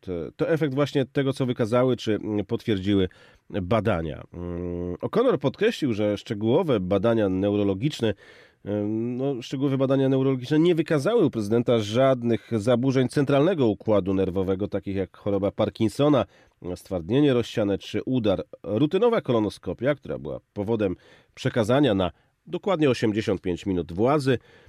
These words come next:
mm, wiceprezydent Kamali Harris, nie wykazała także niepokojących zmian. Lekarz ujawnił, że Biden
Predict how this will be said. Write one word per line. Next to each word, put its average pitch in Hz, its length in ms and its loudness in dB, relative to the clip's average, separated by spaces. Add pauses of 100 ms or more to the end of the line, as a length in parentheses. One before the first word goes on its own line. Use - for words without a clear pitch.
(160)
mm, 101 240 -4
wiceprezydent 107 540 0
Kamali 104 360 0
Harris, 95 400 -4
nie 160 180 2
wykazała 101 540 0
także 85 420 -4 (260)
niepokojących 98 1120 -2 (360)
zmian. 87 380 -6 (560)
Lekarz - 300 0
ujawnił, 135 640 2
że 110 320 2
Biden 101 380 2